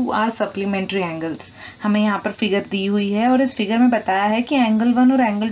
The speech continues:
two supplementary angles हैं। Supplementary angles हैं मतलब क्या है,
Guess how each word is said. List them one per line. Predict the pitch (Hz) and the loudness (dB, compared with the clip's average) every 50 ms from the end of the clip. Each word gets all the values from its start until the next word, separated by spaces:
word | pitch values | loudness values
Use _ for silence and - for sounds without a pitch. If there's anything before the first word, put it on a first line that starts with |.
| 214 | -2
two | - 302 349 - | -4 -4 -4 -4
supplementary | - 254 214 - - - 285 285 302 302 294 285 277 262 302 | -4 -6 -6 -4 -2 0 2 2 4 4 4 4 4 4 2
angles | 294 262 233 220 220 208 208 202 - - | 2 2 2 2 2 0 0 -2 -4 -8
हैं। | 185 - - - - - - - - - | -14 -16 -16 -18 -20 -20 -20 -14 -4 -4
Supplementary | 240 226 233 269 285 285 302 294 285 262 294 | -2 0 0 2 2 4 4 2 2 2 2
angles | 302 302 294 285 285 285 285 269 294 | 0 2 2 2 2 2 0 0 0
हैं | 302 | 0
मतलब | 294 285 262 294 285 294 - | 0 0 0 -2 -4 -4 -2
क्या | 302 294 294 | -2 0 0
है, | 285 320 392 | 0 0 -2